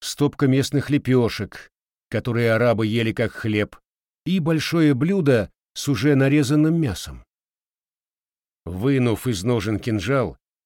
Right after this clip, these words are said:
парень подцепил им ближайший кусок жарехи и, принюхавшись, одобрительно кивнул. «Приготовлено вроде добре», объявил он, запуская зубы в мясо.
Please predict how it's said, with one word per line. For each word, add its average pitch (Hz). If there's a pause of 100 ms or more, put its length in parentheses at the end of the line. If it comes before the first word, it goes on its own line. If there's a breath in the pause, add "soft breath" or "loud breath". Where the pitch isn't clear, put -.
парень 120
подцепил 131
им 113
ближайший 117
кусок -
жарехи 110 (420)
и, 104
принюхавшись, 127 (380)
одобрительно 107
кивнул. 98 (1400)
«Приготовлено 117
вроде 185
добре», 135 (760)
объявил 110
он, 131 (200)
запуская 107
зубы 104
в 95
мясо. 101